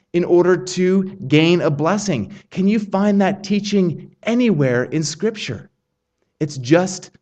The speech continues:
not there. In fact, it directly contradicts Scripture. One Corinthians two nine says that what no eye has seen, nor ear heard,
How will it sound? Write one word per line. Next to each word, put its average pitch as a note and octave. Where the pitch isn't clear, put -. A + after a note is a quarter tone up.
not D#3
there. E3+
In D3+
fact, F3+
it E3+
directly F#3
contradicts F#3+
Scripture. -
One F#3
Corinthians G3
two F#3+
nine F#3+
says F3
that E3
what G3+
no F#3
eye F#3
has D#3+
seen, F3
nor F3
ear G#3
heard, D#3+